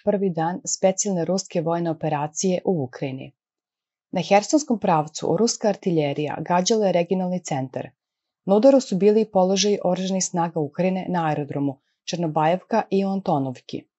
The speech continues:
Na Zaporoškom frontu ruska artiljerija je pogodila Orehov, Željezno Drožni i Guljajpolj.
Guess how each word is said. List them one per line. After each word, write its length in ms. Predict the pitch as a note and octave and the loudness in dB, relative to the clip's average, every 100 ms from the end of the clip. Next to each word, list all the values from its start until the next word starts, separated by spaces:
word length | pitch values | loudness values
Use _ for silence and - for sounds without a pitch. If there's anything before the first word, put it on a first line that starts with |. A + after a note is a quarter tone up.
| _ _ _ _ _ _ _ _ - | _ _ _ _ _ _ _ _ -6
Na 100 | F3+ | 2
Zaporoškom 640 | A3 A#3+ C#4 B3+ - G#3 | 2 4 4 4 2 -2
frontu 480 | G#3 F3 D#3 D#3 D#3+ | 0 2 2 0 0
ruska 300 | G#3 - A3 | 0 0 -2
artiljerija 560 | G3+ G3 E3 D#3 E3 | 0 2 2 2 2
je 120 | E3 | 0
pogodila 540 | E3+ E3 D#3 D#3 D#3 D3 | -2 2 2 2 0 0
Orehov, 500 | D#3+ D#3+ D#3 D#3+ A3 G#3+ - | 0 2 0 -2 -4 -6 -4
Željezno 680 | E3 E3+ E3+ E3+ E3+ D#3+ D3+ | 0 0 0 -2 -4 -6 -6
Drožni 580 | - D3+ D3 D3+ G3+ G#3+ - | -6 -4 -2 -2 -2 -4 -4
i 100 | G3+ | -4
Guljajpolj. 640 | G3+ G3 D3+ D3 - | 0 0 0 -2 -8